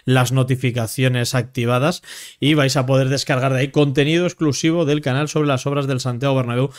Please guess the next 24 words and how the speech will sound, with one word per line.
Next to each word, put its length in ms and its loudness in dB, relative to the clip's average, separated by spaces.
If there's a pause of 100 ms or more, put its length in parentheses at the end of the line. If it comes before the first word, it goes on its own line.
(240)
para 280 0
que 100 0
lo 220 4
tengáis 480 0
de, 400 0
de 240 0
recuerdo. 320 -4
Echamos 320 2
un 100 0
vistazo 380 0
a 40 2
esa 240 0
parte 280 -2
inferior 520 0 (440)
del 280 2
cierre 400 2
del 140 2
estadio, 640 2
el 200 0
zócalo. 560 0
Ya 100 0
sabéis 320 0
que 100 -4
ahí 220 2